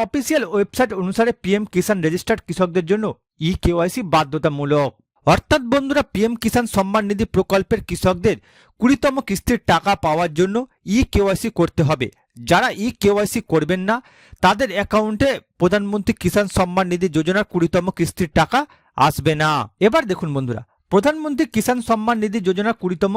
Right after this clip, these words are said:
কিস্তির টাকা কবে দেওয়া হবে? বন্ধুরা, পিএম কিষাণ সম্মান নিধি যোজনার টাকা দেওয়ার জন্য তোড়জোড় শুরু হয়েছে কেন্দ্রীয় সরকারের তরফ থেকে। বিগত মে মাসের এক তারিখ থেকে একত্রিশ তারিখ পর্যন্ত স্যাচুরেশন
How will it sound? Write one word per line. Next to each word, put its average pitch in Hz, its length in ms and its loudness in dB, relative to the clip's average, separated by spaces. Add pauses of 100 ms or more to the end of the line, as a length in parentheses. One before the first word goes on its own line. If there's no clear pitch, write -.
(100)
কিস্তির 196 400 -2
টাকা 196 160 0 (100)
কবে 151 240 0
দেওয়া 135 280 0
হবে? 110 180 -8 (680)
বন্ধুরা, 247 320 0 (100)
পিএম 262 300 0
কিষাণ 269 260 0 (100)
সম্মান 233 380 0
নিধি 220 160 -2
যোজনার 214 440 -2
টাকা 160 180 0 (120)
দেওয়ার 202 220 -2
জন্য 208 120 -2 (120)
তোড়জোড় 175 420 0
শুরু 165 200 -2
হয়েছে 170 340 -2 (420)
কেন্দ্রীয় 190 460 2
সরকারের 180 340 0
তরফ 135 160 -2 (100)
থেকে। 127 200 -4 (680)
বিগত 247 320 0 (140)
মে 233 140 0
মাসের 254 280 0
এক 196 160 -2 (100)
তারিখ 233 240 0
থেকে 240 160 -2
একত্রিশ 208 460 0
তারিখ 208 180 0 (100)
পর্যন্ত 185 340 -2 (680)
স্যাচুরেশন 269 540 0